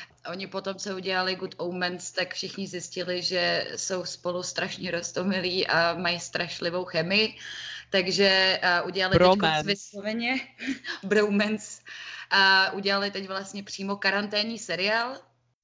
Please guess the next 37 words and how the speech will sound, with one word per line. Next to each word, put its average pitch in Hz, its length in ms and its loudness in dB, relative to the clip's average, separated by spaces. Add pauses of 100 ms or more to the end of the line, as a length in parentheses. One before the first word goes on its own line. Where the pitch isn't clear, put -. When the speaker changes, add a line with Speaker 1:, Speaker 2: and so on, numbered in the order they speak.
Speaker 1:
A 180 140 -4
to 185 180 -2
je 185 360 0 (220)
celý 190 280 -4
točený 196 360 -6
přes 196 260 -8
webkamery, 190 680 0 (360)
kdy 185 340 0
spolu 196 320 -4
mají 185 240 2
jako 185 220 -4
zkoušet 196 560 -6
hru, 170 500 -2
že 170 360 0
ten 170 120 -2
režisér 170 480 0
se 190 140 -4
rozhodne, 175 300 -2
že 185 80 -2
budou 180 180 -2
zkoušet 190 400 -4
online, 185 340 4
aby 180 140 0
předběhli 185 580 0
všechny 185 360 -4
ostatní. 185 580 -4 (440)
A 185 60 4
hrajou 196 280 4
tam 202 160 -2
takový 202 360 -6
karikatury 185 560 -8
sama 190 340 -10
sebe 175 420 -2
a - 100 0
je 170 80 0
to 185 140 -8
naprosto 180 640 -8